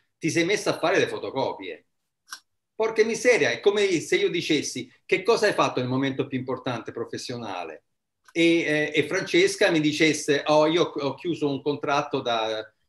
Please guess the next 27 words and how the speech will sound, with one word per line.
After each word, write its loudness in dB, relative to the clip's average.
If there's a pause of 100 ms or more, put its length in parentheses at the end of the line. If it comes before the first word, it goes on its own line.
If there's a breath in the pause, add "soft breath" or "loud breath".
da -2
cinque -2
milioni 2
di -2
euro." -4 (1040)
"E -8
come 2
mai 2
domani 4
non 0
ne -2
chiudi -6
un -2
altro?" -8 (200)
"Ah, -2
perché -2
c'ho -2
da 0
fare." -2
<laughs> -12 (120)
Da 4
fare 4
cosa? 0
<laughs> 2
Come 10
da 6
fare? 2